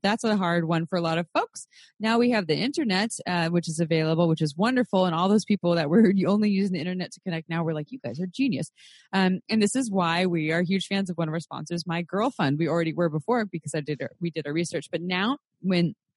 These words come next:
uh, finding time for intimacy and connection is especially hard, especially for single folks,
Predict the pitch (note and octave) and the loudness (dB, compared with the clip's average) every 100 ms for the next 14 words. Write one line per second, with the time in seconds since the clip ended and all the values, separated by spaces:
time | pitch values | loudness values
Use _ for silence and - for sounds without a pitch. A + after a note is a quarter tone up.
0 | _ - - E3+ C#3+ C#3+ E3+ E3+ F3 E3 | _ -16 -6 -4 -4 -4 -6 -6 -6 -6
1 | E3+ - G3 A3 G#3 F#3+ E3 E3 E3+ - | -6 -6 -2 -2 -2 -6 -6 -8 -6 -4
2 | D#3+ D3+ D3 - F3+ F#3+ D#3 E3 - - | -4 -4 -8 -8 -6 -2 -2 -2 -10 -18
3 | - D3+ - E3 G#3+ D#3+ D3 A3+ A#3+ A3 | -12 -8 -4 -2 0 -2 -2 0 0 0
4 | F#3+ F#3 | -2 -2